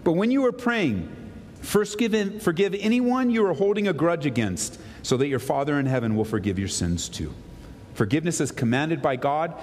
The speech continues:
and obedience is not optional. Number two, forgiveness, when you and I forgive, it reflects the image of Jesus Christ in our lives.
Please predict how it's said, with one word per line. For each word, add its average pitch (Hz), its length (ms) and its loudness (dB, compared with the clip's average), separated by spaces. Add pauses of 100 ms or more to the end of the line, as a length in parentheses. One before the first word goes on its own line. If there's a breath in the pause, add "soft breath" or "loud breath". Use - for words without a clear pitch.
(120)
and 110 140 2
obedience 120 580 0
is 101 100 -2
not 110 200 0
optional. 107 420 -2
Number 131 240 2
two, 233 300 0 (640 loud breath)
forgiveness, 202 760 0
when 160 100 2
you 214 140 2
and 214 80 0
I 214 140 0
forgive, 147 680 0 (240 loud breath)
it 175 160 2 (220)
reflects 196 580 0
the 175 180 -2
image 185 300 0
of 135 120 0
Jesus 165 440 0
Christ 151 400 -2
in 139 80 2
our 131 160 0
lives. 117 420 -2